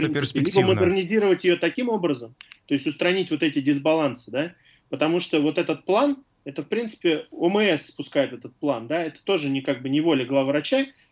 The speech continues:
Speaker 1: это территориальный фед-, э, территориальный фонд обязательного медицинского страхования, да, его спускает.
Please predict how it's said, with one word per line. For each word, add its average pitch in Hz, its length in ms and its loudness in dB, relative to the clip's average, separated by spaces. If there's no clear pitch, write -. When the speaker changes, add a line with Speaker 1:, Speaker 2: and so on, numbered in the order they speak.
Speaker 1:
это 185 400 2
территориальный 190 560 0
фед-, 151 240 -10
э, 147 220 -2
территориальный 175 580 2
фонд 190 380 -2
обязательного 151 560 0
медицинского 151 380 -4
страхования, 151 580 0
да, 165 120 -2
его 180 100 0
спускает. 143 540 -4